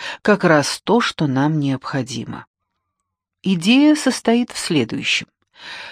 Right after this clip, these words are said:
Позволить текучести воды давить на нас и унести нас прочь.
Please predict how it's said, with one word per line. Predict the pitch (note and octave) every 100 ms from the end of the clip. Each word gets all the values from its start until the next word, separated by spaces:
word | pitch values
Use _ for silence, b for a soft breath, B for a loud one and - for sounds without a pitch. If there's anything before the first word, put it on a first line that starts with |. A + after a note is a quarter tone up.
| B B -
Позволить | F3+ D#3 E3 G#3+ C#4+ C#4 C4+ - -
текучести | - G#3+ A#3+ - G#3 - F3
воды | E3+ F3 A3+
давить | E3 E3+ D#3+ F3 -
на | D3 C#3
нас | C#3 D3+ C4+ D4+ - -
и | B3+
унести | D4 B3 G#3 - A#3
нас | G3+ F3+ -
прочь. | - F3+ - -